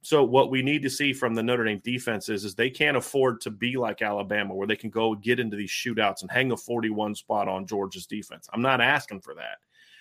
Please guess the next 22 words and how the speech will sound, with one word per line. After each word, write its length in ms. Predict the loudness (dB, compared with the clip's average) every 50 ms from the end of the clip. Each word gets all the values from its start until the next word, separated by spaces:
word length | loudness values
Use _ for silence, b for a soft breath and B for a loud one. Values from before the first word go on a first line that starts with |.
| b b b
What 160 | 2 4 6
I 120 | 6 8
am 200 | 8 8 6 6
asking 320 | 6 4 4 2 0 -2 -2
is 140 | -2 0
for 100 | 0 0
you 140 | 0 2 2
to 80 | 0 0
shut 240 | 0 0 -2 0 0
Georgia's 380 | 2 2 2 2 0 -2 -2
defense 360 | -2 -2 -2 -2 -2 -6 -4 -2
down 220 | -2 -2 -2 -2
so 120 | -2 -2 0
Notre 200 | 0 2 2 2
Dame 140 | 0 0
only 140 | 0 -2 -2
has 160 | -4 -4 -6
to 60 | -10 -12
score 260 | -8 -4 -4 -4 -4
twenty-four, 680 | -4 -4 -4 -4 -4 -4 -6 -4 -2 0 0 0 -2
twenty-seven, 600 | -6 -4 -4 -4 -4 -2 -2 -2 -2 0 -2 -4 -6
thirty 460 | 0 2 4 4 4 2 -2 -6 -10